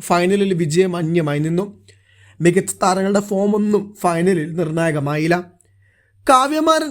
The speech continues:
മത്സരശേഷം വിങ്ങിപ്പൊട്ടി കരയുകയാണ് ചെയ്തത്.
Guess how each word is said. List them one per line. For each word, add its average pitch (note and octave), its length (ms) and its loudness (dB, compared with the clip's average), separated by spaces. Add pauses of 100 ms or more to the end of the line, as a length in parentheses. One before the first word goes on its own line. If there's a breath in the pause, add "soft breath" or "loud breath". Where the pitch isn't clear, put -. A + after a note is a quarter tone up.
മത്സരശേഷം A#3 920 0
വിങ്ങിപ്പൊട്ടി A3+ 720 0
കരയുകയാണ് F#3+ 480 2
ചെയ്തത്. E3 420 -2